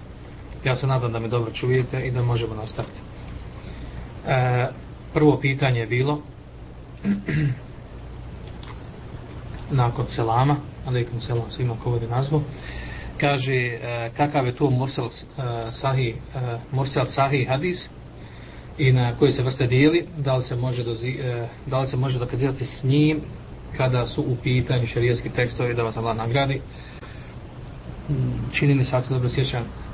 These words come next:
slično pitanje već bilo u prošlim predavanjima.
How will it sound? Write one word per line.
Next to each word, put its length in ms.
slično 280
pitanje 400
već 200
bilo 300
u 40
prošlim 340
predavanjima. 640